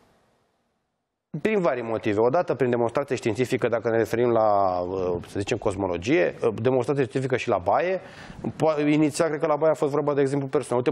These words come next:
bă, m-am spart de trei ori și n-am murit. Odată de chestia asta, sigur, da?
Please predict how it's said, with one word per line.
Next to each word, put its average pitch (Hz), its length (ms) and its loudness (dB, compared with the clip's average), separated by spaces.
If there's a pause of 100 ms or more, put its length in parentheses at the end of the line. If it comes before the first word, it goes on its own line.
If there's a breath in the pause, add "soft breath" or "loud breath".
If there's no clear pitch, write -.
bă, - 60 -
m-am 101 80 0
spart 107 220 0
de 104 80 -2
trei 113 180 0
ori 110 140 2
și 113 60 -6
n-am 117 140 0
murit. 113 400 -4 (460 loud breath)
Odată 113 380 -2
de 98 120 -2
chestia 104 340 -2
asta, 87 260 -4
sigur, 107 260 -2
da? 127 240 0